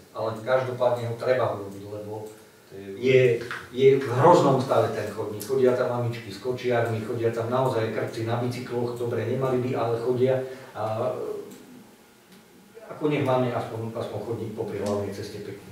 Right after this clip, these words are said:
Speaker 1: Čiže na to sa robí projektová dokumentácia, s tým sme rátali, že to bude budúci rok.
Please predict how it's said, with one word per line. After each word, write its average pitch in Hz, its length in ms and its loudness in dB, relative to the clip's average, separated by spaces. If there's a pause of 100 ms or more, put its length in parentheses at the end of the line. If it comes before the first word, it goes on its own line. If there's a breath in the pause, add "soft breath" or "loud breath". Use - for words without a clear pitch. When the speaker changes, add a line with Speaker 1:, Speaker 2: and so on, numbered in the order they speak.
Speaker 1:
Čiže 107 220 -6 (340 loud breath)
na 127 160 -2
to 147 80 -4
sa 147 160 2
robí 143 160 2
projektová 135 500 2
dokumentácia, 123 800 -2
s 117 160 -4
tým 120 100 -6
sme 120 160 -4
rátali, 113 380 -2
že 110 100 -8
to 113 80 -10
bude 107 260 -8 (120)
budúci 107 420 -10
rok. 95 160 -6